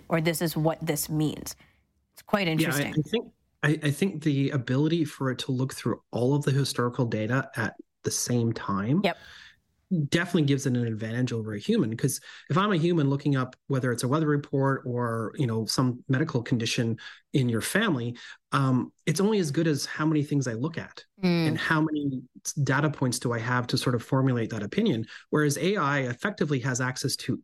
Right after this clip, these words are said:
Speaker 2: every data point, and it
Speaker 1: Exactly.
Speaker 2: can process it all instantly or way faster than a human can and see those patterns and see those trends that, uh, that maybe a human doesn't.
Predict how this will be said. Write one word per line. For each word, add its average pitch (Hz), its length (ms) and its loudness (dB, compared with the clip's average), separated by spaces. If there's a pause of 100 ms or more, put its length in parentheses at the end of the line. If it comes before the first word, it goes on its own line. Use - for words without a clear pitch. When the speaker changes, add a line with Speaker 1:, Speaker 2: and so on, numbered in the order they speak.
Speaker 2:
every 147 400 0
data 104 200 -2
point, - 360 -8 (260)
and 202 80 2
it 175 40 0
Speaker 1:
Exactly. 147 180 2
Speaker 2:
can 135 340 2 (160)
process 175 400 0
it 135 60 0
all 123 360 -2
instantly 170 560 -2 (420)
or 135 200 2
way 151 180 2
faster 151 480 -2
than 117 120 -4
a 113 40 -4
human 151 300 0
can 101 380 -8 (240)
and 135 180 2
see 165 180 2
those 143 200 0
patterns 120 540 -2
and 117 240 -4
see 139 280 2
those 123 240 0
trends 117 520 -2
that, 107 400 -4
uh, 110 220 -2 (200)
that 131 180 0
maybe 147 260 2
a 135 40 2
human 139 300 2
doesn't. 131 420 -2